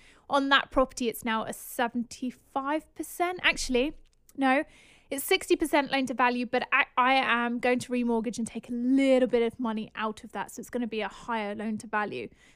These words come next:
but not quite at seventy-five percent, probably around seventy percent.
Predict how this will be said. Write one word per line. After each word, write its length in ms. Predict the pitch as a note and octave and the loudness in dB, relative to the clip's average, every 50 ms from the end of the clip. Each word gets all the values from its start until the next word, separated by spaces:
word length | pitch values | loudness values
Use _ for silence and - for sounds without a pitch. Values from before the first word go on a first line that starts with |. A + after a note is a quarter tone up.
| _ _ | _ _
but 140 | - B3+ C4 | 2 2 2
not 320 | C4+ C#4 D4 C#4+ - - | 4 4 4 4 4 0
quite 380 | - - - C#4 B3+ B3 A#3 - | -4 -4 0 2 4 4 2 0
at 100 | - - | -4 -6
seventy-five 560 | - A3+ A3+ A3 G#3+ - - - G#3 G#3+ - | -4 -4 -4 -4 -6 -6 -6 -4 -4 -4 -6
percent, 320 | - - - F#3 F3 - | -10 -14 -14 -14 -14 -12
probably 260 | - - D4+ C#4 D4 C4 | -8 -6 -4 -2 -2 -2
around 200 | A#3 G#3 F#3+ - | -2 -4 -6 -8
seventy 300 | - A3+ - G3+ - - | -12 -12 -12 -14 -14 -16
percent. 280 | - - - - - | -18 -20 -18 -20 -20